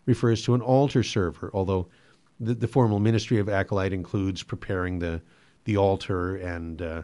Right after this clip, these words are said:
serving the Mass, but also even, um, distributing Holy Communion if there's a, a genuine need for it. And a good many conservative Catholics, uh, are quite upset by this. It's like the change in the catechism on the death penalty or, or giving communion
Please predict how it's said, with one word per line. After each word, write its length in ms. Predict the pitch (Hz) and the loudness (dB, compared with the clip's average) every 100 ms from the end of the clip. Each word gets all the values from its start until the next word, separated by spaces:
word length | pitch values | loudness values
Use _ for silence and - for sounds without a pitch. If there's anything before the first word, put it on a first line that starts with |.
| - _ _ - | -14 _ _ -16
serving 500 | - 127 107 95 87 | 0 2 4 2 -2
the 60 | |
Mass, 340 | 90 104 95 90 | -2 0 -2 -4
but 140 | 110 | -4
also 340 | 101 101 - 98 | -2 -2 -4 -4
even, 440 | 95 92 90 98 104 | -4 -4 -8 -10 -10
um, 460 | 90 92 107 - - | -10 -10 -14 -16 -14
distributing 400 | 101 - 113 98 | -12 -4 -2 -2
Holy 200 | 90 87 | -4 -6
Communion 480 | 80 107 151 147 87 | -4 2 4 4 0
if 100 | 90 | -6
there's 280 | 98 87 85 | -6 -6 -6
a, 40 | |
a 300 | 101 98 90 85 117 | -8 -6 -6 -8 -14
genuine 340 | - 104 87 87 | -8 -6 -4 0
need 200 | 123 135 | 0 0
for 220 | - 78 | -4 -8
it. 80 | 82 _ _ _ _ _ _ _ _ _ _ _ _ _ _ _ _ _ _ | -10 _ _ _ _ _ _ _ _ _ _ _ _ _ _ _ _ _ _
And 80 | 139 | 4
a 40 | 139 | 6
good 180 | 214 | 6
many 240 | 196 180 160 | 6 6 6
conservative 760 | - 131 131 123 165 180 143 | 4 2 2 2 4 4 4
Catholics, 720 | 104 117 104 - 123 - - - - | 2 2 2 2 -2 -2 -8 -12 -6
uh, 220 | 104 107 | -4 -2
are 360 | 107 101 104 101 - _ _ | -2 0 0 -2 -8 _ _
quite 180 | - 117 | 0 0
upset 320 | 107 - 220 | 2 4 4
by 140 | 214 92 | 2 -4
this. 280 | 82 - - _ _ _ _ _ _ | -4 -10 -16 _ _ _ _ _ _
It's 100 | 143 | 0
like 160 | 135 127 | 4 4
the 80 | 135 | 2
change 300 | 143 135 120 | 2 4 4
in 80 | 117 | 2
the 60 | |
catechism 600 | 107 127 120 - 110 107 | 4 4 4 2 2 2
on 140 | 104 104 | 2 2
the 60 | |
death 260 | 101 147 170 | 4 4 4
penalty 420 | 127 104 90 87 | 4 2 0 -2
or, 120 | 90 | -2
or 80 | 98 | -2
giving 260 | 98 104 104 | -2 0 -2
communion 540 | - 107 123 107 92 | -2 0 2 2 -2